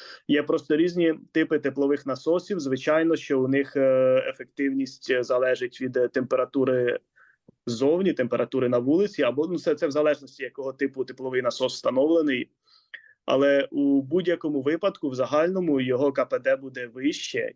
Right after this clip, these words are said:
і Україна може в теорії насправді повторити шлях Франції, оскільки в Україні на даний момент так багато розбито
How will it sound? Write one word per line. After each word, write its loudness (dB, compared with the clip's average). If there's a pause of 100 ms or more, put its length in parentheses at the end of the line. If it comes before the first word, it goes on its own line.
і 2
Україна 0
може 0
в -2
теорії 2
насправді -2
повторити -4 (440)
шлях 0
Франції, -2
оскільки 0
в -2
Україні 2
на 2
даний 0
момент -2
так -2
багато 0
розбито 0